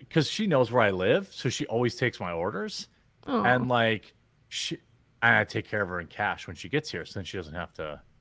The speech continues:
Speaker 1: you know, she can report it if she wants. Um, but af-, I tipped her well, and then she came out, and she's like, "Oh, I like your garden. I like," she's really cool. And I was like, "Hey, you know, next time,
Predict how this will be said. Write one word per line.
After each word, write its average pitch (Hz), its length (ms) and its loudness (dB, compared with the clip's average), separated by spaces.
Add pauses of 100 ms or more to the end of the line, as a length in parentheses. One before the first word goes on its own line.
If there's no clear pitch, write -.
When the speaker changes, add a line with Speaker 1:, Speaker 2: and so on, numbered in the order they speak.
(180)
Speaker 1:
you 80 60 -8
know, 69 240 -12 (280)
she - 200 2
can 120 160 0
report 110 380 4
it 90 80 0
if 90 100 -2
she 90 140 -4
wants. 82 520 -4 (580)
Um, 95 520 6 (380)
but 131 160 4
af-, 135 220 8
I 127 140 6
tipped - 300 2
her 120 80 4
well, 107 160 6
and 107 80 4
then 107 80 0
she - 140 -6
came 117 240 -2
out, 120 100 2
and 113 80 -4
she's - 80 -8
like, 123 140 -12
"Oh, 147 140 -4
I 156 100 0
like 147 240 -2
your 143 80 -6
garden. 135 360 0
I 131 60 -2
like," 127 160 -4 (240)
she's 117 160 -2
really 107 320 4
cool. 110 400 -2 (420)
And 101 340 4
I 98 100 2
was 98 100 -2
like, - 100 -10
"Hey, 135 320 2
you 113 120 -2
know, 92 160 0
next 98 300 -4
time, 92 420 0